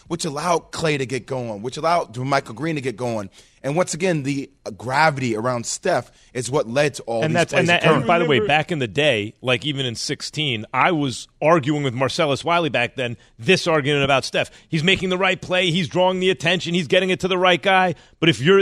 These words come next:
Speaker 2: if that's the guy you're gonna be, then in the big moment, then you gotta, you gotta hit those shots. You can't get kind of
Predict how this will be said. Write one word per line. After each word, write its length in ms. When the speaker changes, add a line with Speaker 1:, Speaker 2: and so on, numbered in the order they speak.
Speaker 2:
if 160
that's 280
the 100
guy 220
you're 120
gonna 180
be, 200
then 160
in 80
the 80
big 180
moment, 280
then 100
you 80
gotta, 280
you 100
gotta 260
hit 180
those 160
shots. 300
You 60
can't 200
get 200
kind 180
of 100